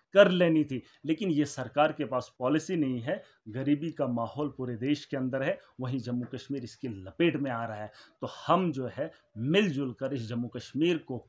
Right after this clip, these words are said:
खूबसूरत बनाने की कोशिश करेंगे और आने वाला कल आपके हाथ में है,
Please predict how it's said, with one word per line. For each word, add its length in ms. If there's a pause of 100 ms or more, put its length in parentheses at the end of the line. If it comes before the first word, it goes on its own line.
खूबसूरत 520
बनाने 400
की 120
कोशिश 360
करेंगे 440 (260)
और 120
आने 260
वाला 240 (120)
कल 240 (340)
आपके 380
हाथ 300
में 140
है, 180